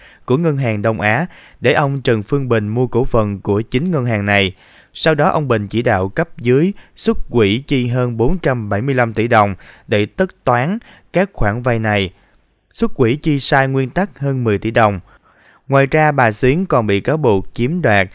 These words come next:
bốn mươi tỷ đồng của Ngân hàng Đông Á khi cho một cá nhân vay. Chưa hết, bà Xuyến còn bị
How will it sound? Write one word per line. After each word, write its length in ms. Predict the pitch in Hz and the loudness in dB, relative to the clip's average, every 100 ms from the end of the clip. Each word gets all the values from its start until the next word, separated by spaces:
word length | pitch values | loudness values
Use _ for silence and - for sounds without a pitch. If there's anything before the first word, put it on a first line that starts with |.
| - - | -20 -4
bốn 280 | - 135 185 | 2 2 2
mươi 180 | 156 127 | 2 0
tỷ 120 | 110 | 0
đồng 300 | 117 104 92 - _ - | 2 2 0 -10 _ -2
của 220 | 110 127 | 0 0
Ngân 220 | 156 127 | 0 -2
hàng 240 | 117 101 | -2 -2
Đông 180 | 98 104 | -4 -2
Á 260 | 104 113 170 | -2 -2 -4
khi 180 | - 120 | -4 -4
cho 200 | - 113 | 0 0
một 240 | 104 92 - | 0 -4 -2
cá 140 | 110 | -2
nhân 260 | 135 113 104 | 0 -2 2
vay. 280 | 110 104 - _ _ _ _ _ | 4 2 -4 _ _ _ _ _
Chưa 140 | - 151 | 2 4
hết, 280 | 160 214 - | 4 0 0
bà 140 | 117 | -2
Xuyến 320 | - 127 180 | 0 0 0
còn 180 | 147 110 | -2 0
bị 180 | 104 | 0